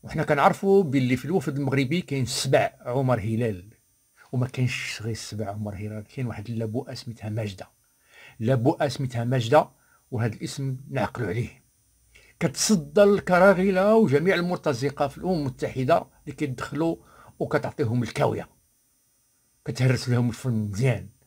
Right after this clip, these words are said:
فتصدات لها ماجدة، الله يعطيها الصحة، وبينات الرئيسة ديال الجلسة بأنه هاد السيدة يعني كتمثل الجزائر، نورمالمون تتحدث على المشاكل اللي كيعانيو منها النساء الجزائريات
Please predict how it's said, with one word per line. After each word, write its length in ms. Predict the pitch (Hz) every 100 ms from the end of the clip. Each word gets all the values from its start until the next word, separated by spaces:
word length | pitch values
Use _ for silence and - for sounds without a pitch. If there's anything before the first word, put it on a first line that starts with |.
| _ _ _ _
فتصدات 800 | - 139 135 - - 127 240 226
لها 420 | 160 175 175 - _ _ _ -
ماجدة، 340 | 147 151 117 135
الله 140 | 123
يعطيها 220 | 113 123
الصحة، 500 | 107 - - 131 - _ _ _ _ -
وبينات 500 | 110 143 165 226 220
الرئيسة 640 | 202 220 233 220 214 226
ديال 360 | 170 165 143
الجلسة 960 | 131 131 139 - - 127 160 - 170 202
بأنه 600 | 160 160 143 139 135 123
هاد 80 | 135
السيدة 520 | - 160 143 151 214 _ _ _ _ _ _
يعني 120 | 151
كتمثل 320 | 135 - 190 - 165
الجزائر، 680 | 127 135 123 143 151 196 - _ _ -
نورمالمون 720 | 147 147 180 208 202 214 233
تتحدث 580 | 220 - - 180 151 -
على 340 | - 156 170 170
المشاكل 460 | 156 139 196 -
اللي 120 | 226 208
كيعانيو 400 | 190 151 180 175
منها 240 | 170 147
النساء 500 | 151 143 131 - 214
الجزائريات 680 | 165 151 151 151 147 175